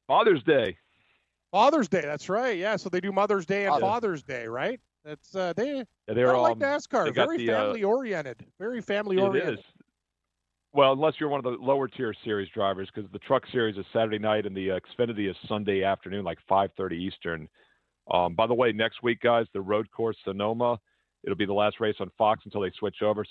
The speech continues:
Speaker 1: it'll be Darrell Waltrip's last race ever. He's retiring, so there'll be a lot of, uh,
Speaker 3: Oh.
Speaker 1: big stuff going on next week.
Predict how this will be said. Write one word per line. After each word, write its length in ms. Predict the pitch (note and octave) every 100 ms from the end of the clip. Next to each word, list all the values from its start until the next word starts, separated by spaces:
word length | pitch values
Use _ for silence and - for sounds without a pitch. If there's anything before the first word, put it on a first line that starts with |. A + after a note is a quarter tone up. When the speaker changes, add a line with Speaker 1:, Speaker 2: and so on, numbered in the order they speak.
| G2
Speaker 1:
it'll 40 |
be 100 | F#2+
Darrell 240 | F2+ G#2+ G2
Waltrip's 400 | G#2 G#2 G2+ F2+
last 320 | F#2+ F#2+ -
race 160 | G2 F2
ever. 220 | G2 F2+ E2+
He's 140 | E2
retiring, 420 | E2+ - F2+ F2
so 40 | D#2+ E2+
there'll 80 |
be 100 | E2+
a 60 | F2
lot 160 | F2 E2+
of, 60 |
uh, 100 | E2+ E2
Speaker 3:
Oh. 140 | D#3+
Speaker 1:
big 80 | A2+
stuff 240 | - F2
going 160 | - E2
on 100 | D#2+
next 240 | D#2+ D#2
week. 200 | - E2